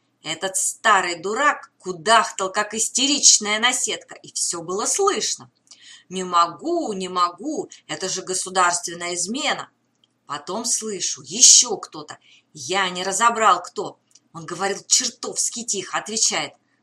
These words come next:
Знаете, что он сказал? Рональд кротко покачал головой. Он сказал: "Ваше единственное спасение — никому об этом ни слова. Даже не упоминайте об этом курьере.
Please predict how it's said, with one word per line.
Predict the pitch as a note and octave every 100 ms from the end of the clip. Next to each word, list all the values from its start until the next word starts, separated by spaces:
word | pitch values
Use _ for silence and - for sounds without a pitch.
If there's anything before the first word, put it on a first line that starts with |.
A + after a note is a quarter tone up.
| _
Знаете, | - D3 D3+ A3+ C#4 A#3
что | - G3+
он | F#3
сказал? | - F#3+ D#3+ D3+ - _ _ _ _ _ _ _ _
Рональд | C#3+ E3 C#4+ F4+ B3 - - _ _
кротко | - D#3 E3+ C4+ C#4+ -
покачал | G#3+ G3+ F#3+ - G#3 G#3
головой. | G3 F#3+ E3 D#3+ - _ _ _ _ _ -
Он | C#3+ F3
сказал: | G#3 - G#3+ G#3 F#3 D#3 C3+ - _ _ _ _ _
"Ваше | C3 C3 F#3 F#3+ F3+ - E3+
единственное | E3 F#3+ F3 A3+ G#3+ - F3+ F#3 F#3 F3
спасение — | - F3+ F#3+ G3+ C#4+ D#4+ B3+ E3 - _ _ _ _ C3
никому | C#3+ D3+ F#3 F3 G3 G#3
об | G3
этом | G#3 G3+ G#3
ни | G#3
слова. | - G3 F#3+ D#3+ D#3+ _ _ _ _
Даже | C#3+ E3+ F3 F#3 F3+ F#3
не | F#3+
упоминайте | F#3 F#3+ F#3 F#3 F3+ G3 F#3+ G3
об | F3+ F3+
этом | G#3+ G#3+ F#3+
курьере. | - G#3 G#3 F3+ F3+ D3